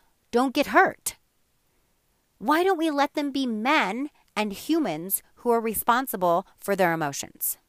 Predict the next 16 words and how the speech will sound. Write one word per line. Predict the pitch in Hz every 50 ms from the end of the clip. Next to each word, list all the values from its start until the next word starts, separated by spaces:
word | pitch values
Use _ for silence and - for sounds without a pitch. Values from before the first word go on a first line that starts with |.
| _ _ _ _ _ _ _ _ _ _ _ _ _ _ _ -
They | 214 214 220 240
are | 254 247
capable | - - - 339 370 - - 214 175 185 175 170 190 226 - _ _ _ _ _ _ _
of | - 220 226 -
feeling | - - 277 285 247 180 156 156 170 180 190
their | 180 180 175
emotions. | 180 202 226 285 277 - - - - - - - - - _ _ _ _ _ _ _ _ _ _ _ _ _ _ _ _ _ _ _ _ _ _ _ _ _ _ _ _ _ _ _ _ _ _
Why | - 202 247 277 320 349
are | 370 359
we | 359 349
not | 339 294 269 -
talking | - 294 294 294 - 330 311 294
about | 247 247 226 233
how | - 247 240 240
we | 247 254 226
feel | - - - 240 277 302 247 180 165 170 175